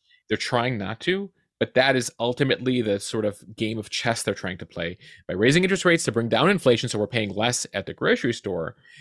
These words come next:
But how do they do it in a way that doesn't freak out the stores so much they lay off people? And then that leads to a recession and higher unemployment. So that's the trend line. It's too early to make predictions.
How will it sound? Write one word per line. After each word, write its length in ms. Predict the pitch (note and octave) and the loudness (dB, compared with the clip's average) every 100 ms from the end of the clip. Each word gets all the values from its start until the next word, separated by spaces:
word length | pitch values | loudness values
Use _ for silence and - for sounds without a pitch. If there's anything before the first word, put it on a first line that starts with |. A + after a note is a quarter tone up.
| C3 | -6
But 100 | G#2+ | -2
how 140 | A2+ C#3 | 2 4
do 60 | |
they 140 | C3+ A#2 | 4 4
do 260 | C3+ D#3+ | 6 6
it 60 | C#3+ | 6
in 80 | A2 | 2
a 40 | |
way 380 | G2 F#2+ F2+ G2 - - - | -2 -4 -4 -8 -14 -6 0
that 200 | G#2 - | 2 4
doesn't 400 | A#2 A2 G2+ - _ _ _ | 4 4 0 -4 _ _ _
freak 260 | - D3 | 0 2
out 120 | B2+ A#2+ | 2 0
the 60 | |
stores 360 | - E3 E3+ D#3+ | -2 4 4 6
so 120 | B2 | 2
much 240 | G#2+ G2+ | 2 -2
they 120 | - G#2 | -2 -2
lay 220 | G#2 G#2+ | 0 0
off 260 | F#2+ G2 | 0 -4
people? 460 | - F2 B1+ A1+ - _ _ - | -8 -10 -8 -10 -12 _ _ -6
And 200 | G#2 G2+ | -2 0
then 120 | G2 | 0
that 180 | G2 - | -2 -4
leads 240 | G#2 F#2 | -6 -6
to 80 | - | -2
a 40 | B2 | 0
recession 460 | D3+ E3 C3+ F#2+ | 2 2 0 -6
and 100 | G2 | -8
higher 300 | G2+ G#2 G2+ | -8 -6 -4
unemployment. 600 | G2+ G2+ - D2 G1+ - _ _ - - - - | -4 -8 -8 -10 -12 -20 _ _ -20 -20 -20 0
So 280 | C3 A#2+ - - | 4 4 2 -6
that's 320 | A#2 C#3+ F#3+ | 2 2 2
the 100 | G#3+ | 0
trend 300 | - C3+ B2+ | 0 2 2
line. 180 | A#2+ A#2 | 2 0
It's 120 | A2+ | -2
too 140 | - F3 | 0 0
early 180 | D3 | 2
to 40 | C3 | 0
make 180 | B2+ - | -2 -4
predictions. 720 | A2+ D3+ - D3+ C#3 C3+ | -2 -2 0 2 2 0